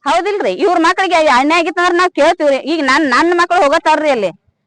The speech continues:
ನಮ್ ಮಕ್ಳು ಸಣ್ಣವ್ರ ಅದಾರ, ನಮ್ ಮಕ್ಳು ಹೋಗ್ತಾರ್ರಿ. ಈಗ ನಮ್ ಮಕ್ಳು ಇದ್ದಾಗನು ಅವ್ರ ಹಂಗ್ ಮಾಡಿಲ್ರಿ. ಅಜ್ಜಾರ್ ಏನ್ ಮಾಡ್ಯಾರ್ರಿ? ಇವ್ರ ಹಿಂಗ್ ಮಾಡ್ಬೇಡ್ರಿ, ನೀವ್ ಇಂಥ ದುಷ್ಟ ಚಟಗಳಿಗೆ ಬಲಿ ಆಗ್ಬೇಡ ತಿಳ್ಕರಿಂದ ಬುದ್ಧಿ ಹೇಳಿದಕ್ಕಾಗಿ ಈ ಅಪವಾದ ಅವ್ರಿಗೆ ಹೊರ್ಸ್ಯಾರ್ರಿ.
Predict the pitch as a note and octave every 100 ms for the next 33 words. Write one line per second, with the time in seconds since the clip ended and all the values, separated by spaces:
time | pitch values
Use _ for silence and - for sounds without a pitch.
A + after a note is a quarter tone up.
0 | _ B3 D#4+ D#4+ E4+ F4+ C4+ C#4+ D4 D4
1 | D4+ C#4 D#4 D4+ D#4+ D#4 D4+ D4 A#3+ D#4
2 | C4+ C#4 D#4 E4 D#4 D4 D#4+ E4 D#4 D#4+
3 | D4 D4 D4+ - - - - A#3+ A#3+ D#4+
4 | E4+ E4 D#4+ D#4 D#4+ D4+ D4+ F4 E4+ F4
5 | D#4+ D#4+ B3+ D4+ E4 D#4 C#4 - _ -
6 | _ - D4 D#4+ D4+ D4+ D4 G#4+ - D#4
7 | E4 E4+ D#4+ B3+ D#4 E4 D#4+ D4+ D4+ D#4
8 | D4+ D#4 D#4+ D#4+ C4+ A#3 D4+ A#3+ C4+ F#4
9 | F#4 D#4+ D#4+ E4 F4 E4 F4+ D#4+ D4+ D4+
10 | D4+ C#4+ C#4 C4+ A#3 D4 A3+